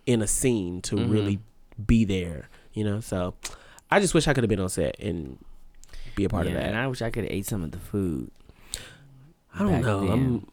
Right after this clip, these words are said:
Speaker 1: I'm a little nervous about what the
Speaker 2: I think
Speaker 1: food
Speaker 2: it was
Speaker 1: might have
Speaker 2: probably
Speaker 1: been.
Speaker 2: good.
Speaker 1: You sure?
Speaker 2: It was black people in the kitchen cooking it.
Speaker 1: Oh, okay.
Speaker 2: Yeah, it was probably delicious.
Speaker 1: And they probably didn't have nothing else to do.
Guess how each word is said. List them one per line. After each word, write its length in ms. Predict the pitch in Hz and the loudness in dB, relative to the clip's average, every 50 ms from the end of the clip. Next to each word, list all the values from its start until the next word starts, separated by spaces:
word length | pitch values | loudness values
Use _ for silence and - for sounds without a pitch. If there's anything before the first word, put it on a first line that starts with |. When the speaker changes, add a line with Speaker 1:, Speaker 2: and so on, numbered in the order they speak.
| _ - | _ -4
Speaker 1:
I'm 120 | 143 151 | -2 0
a 20 | 139 | 0
little 140 | 101 98 95 | 0 0 0
nervous 480 | 92 92 92 90 87 92 - - - | -2 -2 -2 -4 -4 -6 -8 -10 -10
about 300 | - 101 87 - 92 85 92 | -8 -6 -6 -6 -6 -6 -6
what 120 | 92 - | -4 0
the 60 | - | 0
Speaker 2:
I 40 | 262 | 0
think 180 | - - 453 392 | 2 2 0 2
Speaker 1:
food 20 | |
Speaker 2:
it 40 | 359 | 2
was 140 | 349 - - | 2 0 2
Speaker 1:
might 180 | 269 247 226 190 | 0 0 0 0
have 80 | 180 | 0
Speaker 2:
probably 120 | 185 190 247 | 0 0 2
Speaker 1:
been. 80 | 294 | 2
Speaker 2:
good. 280 | 247 131 95 67 - - - - _ | 2 2 2 0 -4 -8 -12 -16 _
Speaker 1:
You 100 | - 220 | -4 -4
sure? 360 | 233 - - - 339 311 294 294 - - _ - | -4 -4 -6 -8 -6 -6 -6 -8 -8 -14 _ -4
Speaker 2:
It 100 | 294 294 | 0 2
was 180 | 247 196 170 151 | 4 4 4 4
black 200 | 147 160 214 247 | 4 2 4 4
people 160 | 240 208 185 | 2 2 2
in 60 | 180 | 2
the 60 | 180 | 0
kitchen 320 | 170 - 247 294 - 208 175 | 0 0 -2 -2 -2 -4 0
cooking 320 | - 240 339 - 240 190 | 0 0 0 2 0 0
it. 120 | 190 208 - _ _ _ _ _ _ _ - | 0 -2 -4 _ _ _ _ _ _ _ -4
Speaker 1:
Oh, 300 | 107 101 95 92 95 98 - - - - _ _ _ _ _ _ _ - | -4 -2 -2 -4 -6 -8 -10 -18 -20 -20 _ _ _ _ _ _ _ -6
okay. 200 | - 98 - - 180 | -6 -4 -2 -2 -2
Speaker 2:
Yeah, 180 | 240 262 165 101 | 0 0 0 0
it 40 | |
was 140 | 113 170 - | -2 -4 -2
probably 200 | - 175 165 156 | 0 0 0 2
delicious. 680 | 147 143 147 208 285 - - - - - - - - - - | 2 2 0 0 0 0 -2 -6 -6 -8 -12 -20 -20 -20 -18
Speaker 1:
And 320 | - - - - - 113 | -18 -18 -18 -8 -2 -2
they 60 | 110 | 0
probably 220 | 107 113 107 107 104 | 2 2 2 2 2
didn't 100 | 101 107 | 0 -2
have 80 | 107 98 | -2 -2
nothing 540 | 98 98 92 95 107 123 127 - - 92 | -2 -2 0 2 4 4 4 4 0 -4
else 180 | 85 82 101 - | -6 -6 -8 -8
to 120 | - - | -10 -10
do. 280 | 85 95 90 82 87 101 | -8 -8 -6 -6 -6 -8